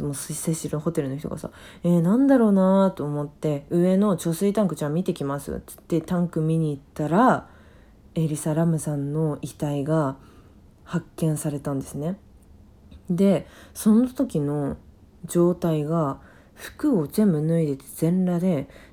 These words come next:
で、その服とか腕時計とか所持品、身につけていたものが水の周りに浮いてるような状況だったんだって。「どういうこと？」ってなるじゃないですか。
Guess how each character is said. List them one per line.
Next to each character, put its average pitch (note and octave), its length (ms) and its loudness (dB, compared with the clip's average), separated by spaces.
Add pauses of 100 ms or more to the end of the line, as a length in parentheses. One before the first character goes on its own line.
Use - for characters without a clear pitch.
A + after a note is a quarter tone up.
で、 F#3 240 2
そ - 160 -2
の B3+ 320 2 (360)
服 - 380 -4
と E3+ 160 -4
か D#3 400 -4 (140)
腕 F#3 240 2
時 G3+ 320 -4
計 D3+ 80 -14
と - 100 -16
か - 140 -10
所 - 200 -4
持 A3+ 200 -4
品、 B3+ 340 -2 (300)
身 G3 120 4
に A3 140 4
つ A3+ 140 -6
け C4 100 -2
て G#3 140 -2
い D#3 80 -2
た D3+ 100 -6
も D3 140 -6
の D3 160 -6
が D3+ 240 0 (320)
水 F#3 320 2
の A3 80 4
周 G#3+ 240 4
り G3 80 2
に G3 100 0
浮 F#3+ 140 2
い G3 80 2
て G#3+ 120 2
る G3 60 4
よ G3+ 80 2
う F3 40 2
な C#3+ 100 -2
状 C#3+ 160 -4
況 C#3 200 -4
だ C#3+ 60 -4
っ C#3 60 -6
た - 140 -12
ん D3 40 -8
だ D3 60 -10
っ - 20 -14
て。 - 220 -18 (2500)
「ど G#3+ 160 4
う C#4+ 100 6
い E4 60 8
う E4+ 60 8
こ E4 140 2
と？」 D#4+ 160 4
っ D#4+ 80 -2
て E3+ 100 0
な D#3+ 100 2
る D3+ 60 0
じ C#3+ 120 -6
ゃ - 20 -6
な C3+ 80 -2
い C3+ 40 -2
で C3+ 60 -6
す - 120 -14
か。 - 120 -12